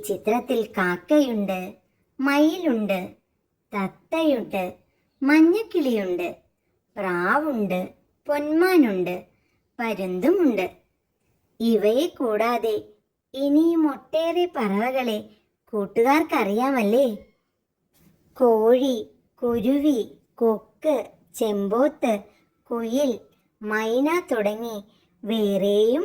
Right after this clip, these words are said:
പറവകളെ കൂട്ടുകാർ കണ്ടിട്ടുണ്ട്. ഓരോ പറവയ്ക്കും ഓരോ നിറമാണ്.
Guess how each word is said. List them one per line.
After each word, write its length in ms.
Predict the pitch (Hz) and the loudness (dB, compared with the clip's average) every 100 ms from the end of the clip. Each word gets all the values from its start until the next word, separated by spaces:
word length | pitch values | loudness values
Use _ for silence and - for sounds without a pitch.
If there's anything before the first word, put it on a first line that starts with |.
| 427 | -2
പറവകളെ 580 | 302 220 202 - - 196 - _ - | -2 -2 -2 0 0 -2 -6 _ -4
കൂട്ടുകാർ 520 | 320 - 226 190 202 294 | -2 0 -2 -2 -4 -4
കണ്ടിട്ടുണ്ട്. 600 | 370 349 302 - 190 175 180 - _ _ _ _ _ _ _ _ _ _ _ 285 | 0 2 2 0 -4 -4 -8 -14 _ _ _ _ _ _ _ _ _ _ _ 4
ഓരോ 460 | 285 285 320 370 440 440 | 6 4 2 0 -2 -6
പറവയ്ക്കും 680 | 277 226 214 226 - 214 214 - _ 208 | -4 -2 -2 -4 -6 -12 -12 -16 _ -8
ഓരോ 320 | 196 190 185 254 381 | -2 0 0 0 2
നിറമാണ്. 560 | 330 302 294 285 277 | 2 2 2 0 -4